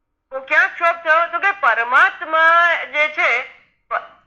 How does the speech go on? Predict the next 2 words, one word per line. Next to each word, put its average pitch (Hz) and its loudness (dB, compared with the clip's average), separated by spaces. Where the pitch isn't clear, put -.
પરમાત્માએ, 285 2
પરમાત્માથી, 339 0